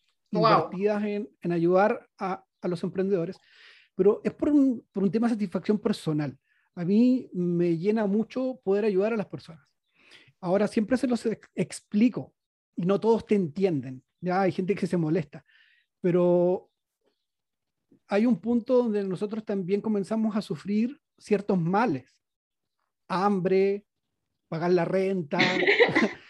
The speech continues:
Speaker 2: cosas por el
Speaker 1: Sí.
Speaker 2: estilo. O sea, también tenemos acreedores, entonces nos vemos en la obligación de cobrar.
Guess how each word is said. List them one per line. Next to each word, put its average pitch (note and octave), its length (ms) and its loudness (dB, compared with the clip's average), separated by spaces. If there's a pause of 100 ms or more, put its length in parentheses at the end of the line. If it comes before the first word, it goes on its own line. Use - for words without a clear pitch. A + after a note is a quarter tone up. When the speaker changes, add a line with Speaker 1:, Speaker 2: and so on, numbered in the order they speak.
(340)
Speaker 2:
cosas G3+ 280 4
por F#3+ 160 4
el G3+ 100 6
Speaker 1:
Sí. E3+ 60 4
Speaker 2:
estilo. A#3+ 600 0 (520)
O F3 100 -4
sea, F#3+ 140 -2
también F3+ 300 0
tenemos G#3+ 360 0
acreedores, F3 840 -4
entonces G3 520 -4
nos F3 180 -2
vemos A3 260 0
en B3+ 60 0
la G#3+ 100 0
obligación G3 580 0
de F3+ 140 -2
cobrar. D#3+ 460 -4